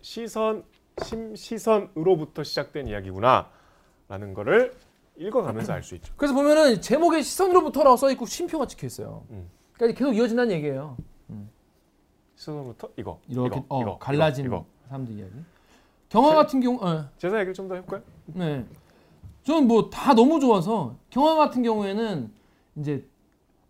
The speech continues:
Speaker 2: 뭐, 원두, 최고의 원두를 구해가지고
Speaker 1: 음.
Speaker 2: 했는데, 이-, 저는 좀 찾지 못했는데 그런 대목이 나와요. 경화가 그림을 뭐, 잘 그리나? 뭐, 뭐, 뭘, 뭘 잘해. 그랬더니 <clears throat> "어우, 뭐, 나를 닮아서 그런가?" 이런 말을 한다고.
Speaker 1: 음.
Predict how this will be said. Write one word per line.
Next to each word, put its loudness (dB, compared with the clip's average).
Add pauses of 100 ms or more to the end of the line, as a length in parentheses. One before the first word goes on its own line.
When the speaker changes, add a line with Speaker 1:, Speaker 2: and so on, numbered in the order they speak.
(280)
Speaker 2:
뭐, -10
원두, 0
최고의 -6
원두를 -6
구해가지고 -14 (100)
Speaker 1:
음. -12
Speaker 2:
했는데, -8
이-, -16 (140)
저는 -10
좀 -10
찾지 -10
못했는데 -6
그런 -2
대목이 -2
나와요. -12 (680)
경화가 4 (380)
그림을 -2
뭐, -2
잘 -6
그리나? -6
뭐, -6
뭐, -2
뭘, -4
뭘 0
잘해. -4 (280)
그랬더니 -2 (140)
<clears throat> -8
"어우, 0
뭐, -4
나를 4
닮아서 2
그런가?" 0
이런 0
말을 0
한다고. -8
Speaker 1:
음. -12